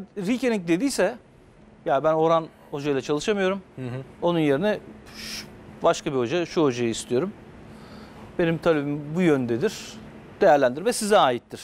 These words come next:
Speaker 1: denmişse ona söyleyecek bir şey olmaz.
Speaker 2: Gerçi
Speaker 1: Yani
Speaker 2: Rikening de yönetim kararı dedi. Bir de öyle bir durum var.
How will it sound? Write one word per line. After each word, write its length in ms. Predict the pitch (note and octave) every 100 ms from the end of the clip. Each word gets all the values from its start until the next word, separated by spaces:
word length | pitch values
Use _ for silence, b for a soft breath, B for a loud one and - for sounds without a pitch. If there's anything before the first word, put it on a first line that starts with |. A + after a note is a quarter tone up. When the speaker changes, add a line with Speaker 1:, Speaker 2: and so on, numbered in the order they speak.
| - - _ - _ _ - _ _ _ -
Speaker 1:
denmişse 720 | D#3 F3+ G3+ G3 - G3+ D4 C4+ - - -
ona 160 | F3
söyleyecek 360 | E3 C#3+ A#2 B2
bir 40 |
şey 140 | - C#4+
olmaz. 380 | E3 - - - - B B B
Speaker 2:
Gerçi 120 | C3 D3+
Speaker 1:
Yani 20 | D3+
Speaker 2:
Rikening 320 | D3+ D#3+ F3
de 60 | G#3
yönetim 280 | G3 F#3+ G#3+
kararı 360 | D#3 B2+ A2
dedi. 160 | G2 E2+ - - -
Bir 60 | A2
de 60 | A2+
öyle 160 | B2+
bir 60 | A2
durum 200 | F#2+ F2
var. 120 | D3+